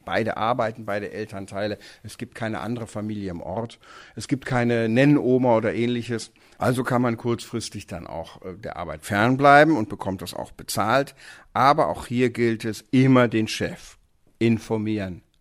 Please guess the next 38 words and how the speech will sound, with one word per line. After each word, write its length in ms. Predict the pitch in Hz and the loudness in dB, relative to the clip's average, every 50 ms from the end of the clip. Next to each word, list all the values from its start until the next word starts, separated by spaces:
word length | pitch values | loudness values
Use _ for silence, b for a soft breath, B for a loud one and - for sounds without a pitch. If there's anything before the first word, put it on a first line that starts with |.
| _ - | _ -10
am 160 | - 98 95 | -10 -10 -8
Telefon, 560 | - - 101 101 92 - - 87 87 80 82 b b b b b | -6 -6 -6 -6 -6 -8 -12 -12 -12 -12 -14 b b b b b
so 120 | b - 123 | b -14 -6
schnell 240 | - 123 104 95 | -4 -4 -4 -4
es 140 | 107 - - | -6 -10 -12
geht. 200 | - 76 - - _ _ _ - - - - - - - - - - - - _ _ _ _ _ _ _ _ _ _ _ _ _ _ _ _ _ _ _ _ _ _ _ _ _ _ _ _ _ b b b | -14 -16 -18 -18 _ _ _ -20 -20 -20 -20 -18 -14 -14 -14 -14 -16 -20 -20 _ _ _ _ _ _ _ _ _ _ _ _ _ _ _ _ _ _ _ _ _ _ _ _ _ _ _ _ _ b b b
Ich 120 | - - 117 | -10 -4 -2
muss 180 | 120 143 147 | -2 0 2
mich 160 | 170 165 165 156 | 2 2 4 6
allerdings 320 | 147 139 127 135 117 - | 4 6 4 2 -2 0
grundsätzlich 640 | - 127 127 135 139 147 - 147 135 131 - 120 110 | 0 2 4 6 6 6 4 2 -2 -2 -4 -10 -4
darauf 320 | - 110 101 95 101 - | -2 -2 -2 -2 -4 -4
einstellen. 600 | - 92 95 104 117 120 - - 143 147 156 160 147 | 0 2 2 2 2 0 -2 -2 -2 0 0 0 -2
Es 100 | 123 - | -4 -6
kann 240 | - 127 123 127 | -4 -4 -4 -4
also 240 | 110 110 113 113 - | -4 -6 -4 -6 -6
auch 180 | - - 104 113 | -8 -8 -12 -10
durchaus 440 | - 123 120 113 117 - 98 - - | -6 -6 -6 -4 -6 -10 -12 -10 -10
sein, 240 | 85 85 104 127 | -10 -8 -8 -8
wenn 100 | 135 123 | -8 -8
das 160 | 113 101 - - | -10 -10 -10 -12
jetzt 180 | 90 - - | -16 -12 -6
länger 320 | 113 123 185 262 233 123 110 | -2 0 0 2 2 0 0
geht 300 | 92 92 95 117 147 127 | -2 -6 -8 -8 -8 -8
und 60 | 113 | -10
nicht 200 | 110 110 - - | -10 -10 -12 -16
nur 120 | 110 104 | -18 -18
kurz, 460 | _ - 127 113 110 - - - - | _ -12 -12 -12 -12 -12 -18 -20 -16
nur 500 | - 95 73 80 80 - 117 117 110 110 | -16 -16 -16 -16 -16 -12 -10 -8 -8 -6
wenige 260 | 120 117 117 113 110 113 | -4 -4 -4 -4 -6 -8
Stunden 320 | - - 143 160 170 156 | -10 -8 -8 -6 -6 -6
oder 180 | 139 117 101 69 | -6 -6 -8 -8
ein, 200 | 90 113 110 - | -8 -10 -10 -10
zwei 200 | - 101 95 92 | -10 -10 -10 -10
Tage, 440 | - 95 82 80 85 90 127 143 B B B B B B B B B B | -10 -12 -10 -10 -10 -10 -12 -14 B B B B B B B B B B
dass 240 | - 110 110 - - | -8 -8 -8 -8 -8
ich 200 | - 131 - - | -12 -14 -14 -8
dann 440 | - 104 95 98 110 123 127 120 | -6 -4 -4 -2 -2 -4 -4 -6